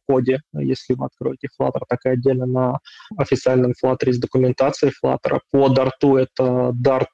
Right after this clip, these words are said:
э, курс, э, забыл название, Dart Tour, а, что-то такое, а, который тоже на официальном сарте-, сайте Dart есть. И вот когда вы всё это освоите,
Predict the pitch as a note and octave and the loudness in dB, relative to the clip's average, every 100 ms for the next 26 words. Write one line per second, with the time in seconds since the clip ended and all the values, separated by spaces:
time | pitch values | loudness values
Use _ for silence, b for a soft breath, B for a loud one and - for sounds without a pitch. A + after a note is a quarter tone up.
0 | - C3 B2+ B2+ B2+ C#3+ - _ _ - | -2 0 0 -2 -2 -4 -8 _ _ -18
1 | - D3+ E3 - - C#3 C3 C3 B2+ B | -2 0 0 -2 -4 0 2 0 -2 B
2 | B - C3+ C3+ C#3 D#3+ E3+ B2+ B2 - | B -4 -2 2 2 2 -2 -2 -2 -2
3 | - D#3+ - C3+ C#3 - C3+ - _ _ | -4 -8 -4 0 0 0 -2 -2 _ _
4 | C#3+ C#3 C3+ D#3 - C3 - B2+ - - | -2 -2 -2 -6 -6 -4 -2 -2 -2 -2
5 | - B B B B B C3+ B2+ B2 C3+ | -6 B B B B B -2 0 0 0
6 | B2+ D#3+ C3 D#3+ D3+ B2+ C3+ - C#3 B2+ | 0 2 2 2 2 2 0 0 0 0
7 | - C3+ B2+ - C3 - C3+ B2+ C3+ B2+ | 0 -2 -2 -2 -2 0 0 2 2 2
8 | - B2 B2+ A#2+ - B2+ B2+ - - - | 0 0 0 0 -2 -2 -2 -4 -12 -20
9 | B _ C#3+ D3+ D3 D#3 D#3+ - E3+ D#3+ | B _ 0 2 2 2 2 2 0 0
10 | D3+ C#3+ C#3 - - F3 C#4+ B3+ - | 0 0 0 -4 -2 0 2 0 -2